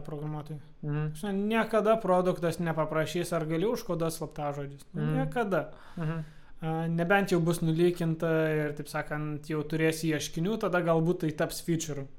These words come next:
Speaker 1: Bet
Speaker 2: Mhm,
Speaker 1: šiaip
Speaker 2: mhm.
Speaker 1: tai ne. Tai šitoj vietoj, jeigu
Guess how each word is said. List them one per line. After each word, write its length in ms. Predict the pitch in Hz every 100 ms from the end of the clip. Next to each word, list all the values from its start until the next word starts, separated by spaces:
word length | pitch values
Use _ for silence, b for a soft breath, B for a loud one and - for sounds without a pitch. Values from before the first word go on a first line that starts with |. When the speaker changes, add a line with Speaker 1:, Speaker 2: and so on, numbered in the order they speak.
| -
Speaker 1:
Bet 180 | 151 160
Speaker 2:
Mhm, 200 | 160 165
Speaker 1:
šiaip 240 | 156 170
Speaker 2:
mhm. 100 | 151
Speaker 1:
tai 380 | 160 170 160 156
ne. 240 | 151 147 135 - b b b b b -
Tai 100 | 165
šitoj 340 | 151 202 208
vietoj, 560 | 175 202 214 202 185 160 - -
jeigu 320 | 170 208 214